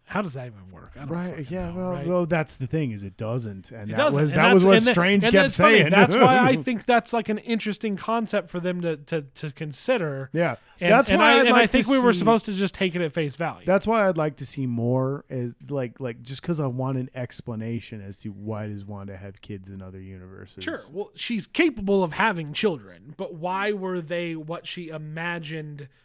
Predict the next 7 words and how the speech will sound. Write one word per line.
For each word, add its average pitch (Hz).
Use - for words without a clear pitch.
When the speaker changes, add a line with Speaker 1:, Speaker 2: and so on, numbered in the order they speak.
Speaker 1:
her 185
and 156
Vision's 147
kids 139
being? 123
And 139
that -